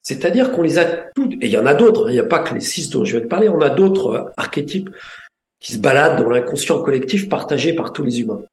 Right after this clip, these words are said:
Et puis, il se trouve que dans la vie, il nous arrive des choses, on a des événements traumatiques, des choses.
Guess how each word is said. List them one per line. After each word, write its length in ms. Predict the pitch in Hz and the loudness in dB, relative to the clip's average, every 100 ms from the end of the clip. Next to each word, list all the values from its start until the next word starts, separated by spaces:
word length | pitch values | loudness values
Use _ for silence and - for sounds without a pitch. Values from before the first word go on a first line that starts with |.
| _ _ _ _ _ _ _ _ | _ _ _ _ _ _ _ _
Et 120 | 135 - | -4 -2
puis, 520 | - 247 294 294 - - _ _ | 2 4 4 0 -4 -14 _ _
il 80 | - | -10
se 80 | - | -4
trouve 260 | - 233 | 0 2
que 80 | - | 2
dans 180 | 143 165 | 4 6
la 140 | 160 | 6
vie, 240 | 143 151 208 | 4 4 4
il 140 | 180 | 4
nous 160 | 123 135 | 2 0
arrive 240 | 131 127 | -2 -4
des 120 | 131 | -4
choses, 440 | - - 117 135 107 | -4 -4 -2 -2 -4
on 160 | 101 | -6
a 80 | 98 | -6
des 260 | 95 98 107 | -6 -8 -6
événements 440 | 101 98 98 104 | -4 -4 -2 -4
traumatiques, 680 | 104 117 104 95 - - - | -2 -2 -2 -4 -6 -10 -10
des 80 | - | -10
choses. 380 | - 156 202 | -4 -2 -2